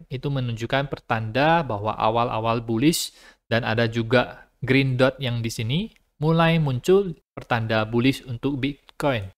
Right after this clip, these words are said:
Dari chart likuidasi yang di-provide oleh Kingfisher, rata-rata orang-orang yang nge-short dengan high leverage itu terkena likuidasi ya. Di delapan belas jam yang lalu banyak sekali orang yang nge-short ya, posisi short itu banyak banget.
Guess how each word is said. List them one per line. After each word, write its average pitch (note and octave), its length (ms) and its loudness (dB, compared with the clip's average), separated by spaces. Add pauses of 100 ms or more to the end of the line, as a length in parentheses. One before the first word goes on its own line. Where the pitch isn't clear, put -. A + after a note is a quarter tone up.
Dari C#3 320 4
chart F3+ 240 6
likuidasi D3 640 0
yang C3 80 0
di-provide C3 560 2
oleh A#2+ 320 -2
Kingfisher, D#3 640 0 (320)
rata-rata D3 640 4
orang-orang C#3+ 400 2
yang B2+ 160 -2
nge-short E3 400 4
dengan C3 240 0
high D#3 400 2
leverage D3 640 0
itu E3 480 0
terkena - 480 0
likuidasi C#3+ 800 -2
ya. C3+ 160 -4 (160)
Di D3 240 4
delapan C3 320 -2
belas B2+ 240 -2
jam D#3+ 240 2
yang C#3+ 240 -2
lalu A2 320 0
banyak A#2+ 320 -2
sekali A2+ 320 -8
orang G#2+ 240 -8
yang G2+ 160 -6
nge-short B2 480 0
ya, A2 160 -6
posisi A#2 400 -6
short C3 320 0
itu C#3+ 160 -4
banyak A#2 240 -4
banget. A2 400 -2